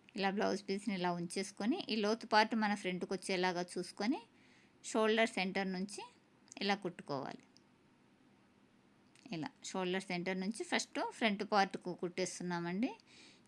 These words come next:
ఈ కుట్టేటప్పుడు ఇది హాఫ్ ఇంచ్ ఖర్చు తీసుకున్నాం కదా, హాఫ్ ఇంచు,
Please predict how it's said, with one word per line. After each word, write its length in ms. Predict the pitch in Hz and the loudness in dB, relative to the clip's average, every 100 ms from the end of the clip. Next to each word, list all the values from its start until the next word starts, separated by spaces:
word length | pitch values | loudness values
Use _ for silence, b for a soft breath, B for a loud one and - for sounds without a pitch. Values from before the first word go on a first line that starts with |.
| - | -4
ఈ 40 | 220 | 0
కుట్టేటప్పుడు 640 | 226 220 226 240 233 254 320 | 2 6 6 6 4 2 4
ఇది 100 | 233 208 | 8 8
హాఫ్ 180 | 214 233 | 8 6
ఇంచ్ 140 | 220 - | -2 0
ఖర్చు 220 | 214 208 208 | 0 0 -2
తీసుకున్నాం 420 | 208 - 220 214 214 | -2 0 2 2 4
కదా, 140 | 220 226 | 8 10
హాఫ్ 180 | 208 - | 10 8
ఇంచు, 240 | 208 - | -2 -2